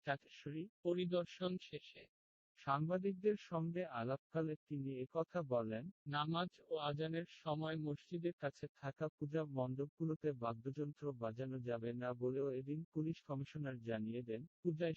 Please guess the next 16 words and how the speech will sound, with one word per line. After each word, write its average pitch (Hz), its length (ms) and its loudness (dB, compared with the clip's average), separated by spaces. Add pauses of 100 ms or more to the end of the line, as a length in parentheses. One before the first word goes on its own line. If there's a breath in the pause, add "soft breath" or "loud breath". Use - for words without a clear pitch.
সর্বোচ্চ 143 460 0 (180)
নিরাপত্তা 120 560 -2 (160)
ব্যবস্থা 110 560 -6 (720)
গ্রহণ 156 260 0 (160)
করা 156 240 6 (120)
হয়েছে 147 360 0 (200)
জানিয়ে 131 340 0 (140)
পুলিশ 139 300 2 (140)
কমিশনার 135 580 -2 (140)
বলেন, 95 300 0 (880)
ঢাকা 131 360 2 (140)
মহানগরীর 147 800 2 (160)
দুইশো 131 400 0 (180)
ছাব্বিশটি 131 760 0 (120)
পূজামণ্ডপের 147 840 0 (140)
সবগুলোই 135 600 0